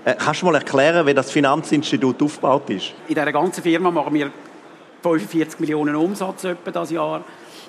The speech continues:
Speaker 2: und etwa fünfhundertvierzig Mitarbeiter. Und wir haben keinen Stutz Schulden. Also null. Wir haben kein Fremdkapital in dieser Firma. Null. Und das ist eigentlich, wir haben mit Pumpstation angefangen und haben eigentlich,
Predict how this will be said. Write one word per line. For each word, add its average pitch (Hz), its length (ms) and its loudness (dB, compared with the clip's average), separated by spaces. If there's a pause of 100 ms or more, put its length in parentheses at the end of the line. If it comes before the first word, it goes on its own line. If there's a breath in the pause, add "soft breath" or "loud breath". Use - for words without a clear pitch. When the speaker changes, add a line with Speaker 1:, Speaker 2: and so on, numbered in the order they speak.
Speaker 2:
und 147 100 -2
etwa - 160 -6
fünfhundertvierzig 151 800 -2
Mitarbeiter. 151 600 -4 (560 loud breath)
Und 151 120 0
wir 147 100 2
haben 147 80 -2
keinen 143 220 -2
Stutz - 320 -8
Schulden. 120 340 -8 (220)
Also 123 300 -6 (160)
null. 131 260 0 (120)
Wir 139 120 -4
haben 127 80 -6 (240)
kein 156 320 -2
Fremdkapital 143 680 -6
in 135 80 -10
dieser 131 180 -8
Firma. 110 320 -8 (180)
Null. 143 260 0 (720 loud breath)
Und 135 220 -4
das 151 140 -4
ist 156 140 -2
eigentlich, 160 320 0 (760)
wir 175 80 0
haben 196 160 4
mit 156 100 2 (640)
Pumpstation 196 520 -2
angefangen 196 640 -2
und 185 140 0
haben 175 140 0
eigentlich, 170 320 0